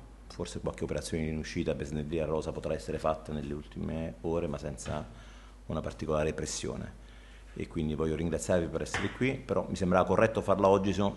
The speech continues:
ci a-, saremmo accavallati troppo sotto la partita e quindi anche per dare una certa segnale anche di serenità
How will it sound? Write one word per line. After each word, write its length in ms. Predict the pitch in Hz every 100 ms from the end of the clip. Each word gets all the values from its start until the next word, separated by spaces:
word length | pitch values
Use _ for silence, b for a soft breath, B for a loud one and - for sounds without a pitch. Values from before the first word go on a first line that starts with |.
| -
ci 160 | -
a-, 200 | 90 90 -
saremmo 600 | - 87 87 87 82 82
accavallati 440 | - 90 87 85
troppo 240 | - 101 92
sotto 220 | 90 95
la 80 | 87
partita 400 | 104 - 85 80
e 60 |
quindi 200 | - 82
anche 220 | 80 78
per 100 | 87
dare 240 | 80 82 85
una 100 | 80
certa 680 | - 82 - 85 82 - - -
segnale 420 | - 85 90 73
anche 200 | 78 92
di 80 | 80
serenità 400 | 87 80 80